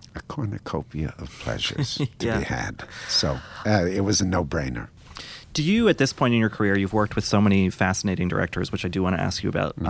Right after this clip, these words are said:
Speaker 1: Mm-hmm.
Speaker 2: in a bit. Um, do you ever, I mean, do you get daunted by things? Do things,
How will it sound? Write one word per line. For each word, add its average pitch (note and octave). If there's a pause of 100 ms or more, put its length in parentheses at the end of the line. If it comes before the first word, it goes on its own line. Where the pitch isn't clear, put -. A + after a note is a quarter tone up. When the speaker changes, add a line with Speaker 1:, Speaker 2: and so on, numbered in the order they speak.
Speaker 1:
Mm-hmm. D2+
Speaker 2:
in F2+
a E2+
bit. F2 (380)
Um, A2 (100)
do C3+
you F#3
ever, D#3 (160)
I A#2
mean, A#2
do A#2
you C3 (720)
get B2
daunted G#2
by B2+
things? C3+
Do A2
things, A2